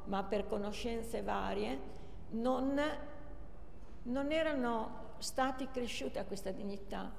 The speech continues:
Una cosa che ve la dico proprio con, eh, uno sbalordimento che non appartiene a una signora datata come me.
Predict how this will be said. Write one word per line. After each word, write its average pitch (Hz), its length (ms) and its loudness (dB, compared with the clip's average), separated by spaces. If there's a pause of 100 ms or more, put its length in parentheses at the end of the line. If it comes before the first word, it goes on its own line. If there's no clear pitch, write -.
(260)
Una 247 240 0
cosa 320 340 4
che 226 380 4 (320)
ve 220 100 0
la 226 80 4
dico 269 300 0
proprio 240 340 2 (100)
con, 214 360 0
eh, 196 340 -4 (380)
uno 233 240 0
sbalordimento 240 2000 4
che 240 120 2
non 233 160 2
appartiene 226 840 2
a 202 100 0
una 208 180 -2
signora 202 920 -2 (440)
datata 220 680 4
come 220 240 0
me. 202 380 -2